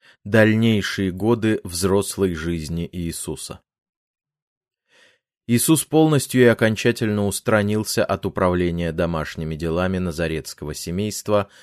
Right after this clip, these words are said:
и от непосредственного руководства каждым его членом. Он продолжал вплоть до принятия крещения вносить деньги в бюджет семьи и проявлять острую заинтересованность в духовном благополучии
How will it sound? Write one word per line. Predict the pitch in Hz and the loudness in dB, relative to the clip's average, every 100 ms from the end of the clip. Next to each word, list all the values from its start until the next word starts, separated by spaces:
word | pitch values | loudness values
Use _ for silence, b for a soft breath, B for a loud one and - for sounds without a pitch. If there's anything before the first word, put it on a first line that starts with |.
| b b _ | b b _
и | 123 | 4
от | 123 - | 4 4
непосредственного | 107 98 - 95 95 - - 98 95 92 87 | 0 0 -2 -2 -2 -2 -6 -2 -2 0 0
руководства | 82 85 78 82 - - 85 82 - | -2 -4 -4 -4 -6 -8 -4 -4 -4
каждым | 85 80 73 80 | -6 -6 -6 -8
его | 78 80 76 | -6 -6 -6
членом. | - 85 80 71 67 64 _ _ _ _ _ _ _ _ B B B B | -6 -6 -4 -4 -8 -14 _ _ _ _ _ _ _ _ B B B B
Он | 139 147 | -2 0
продолжал | 147 143 135 113 131 143 | 4 6 8 8 6 6
вплоть | - 113 110 98 | 2 0 2 4
до | 101 | 2
принятия | 95 104 107 101 85 - 90 | 0 0 0 0 0 -2 -4
крещения | 98 98 - 127 127 123 | -2 -4 -2 0 2 2
вносить | 107 110 104 - 101 87 | 0 0 -2 -4 -8 -2
деньги | 104 110 104 | -2 0 0
в | 95 | -2
бюджет | 85 98 90 90 82 - | 0 -2 0 0 0 -2
семьи | 92 92 107 127 B B | -4 -2 -2 -2 B B
и | 123 | -4
проявлять | 120 127 110 110 113 - | 4 4 6 4 2 2
острую | 107 - 101 104 | -2 -2 -2 0
заинтересованность | 92 95 87 - 87 - 92 92 95 90 85 | 2 0 0 -4 -6 -4 -2 -2 -2 -4 -6
в | 82 | -4
духовном | 95 - 90 85 85 | -4 -2 -4 -4 -4
благополучии | 82 85 80 80 80 101 98 - 104 | -2 -4 -4 -4 -2 -2 -4 -4 -4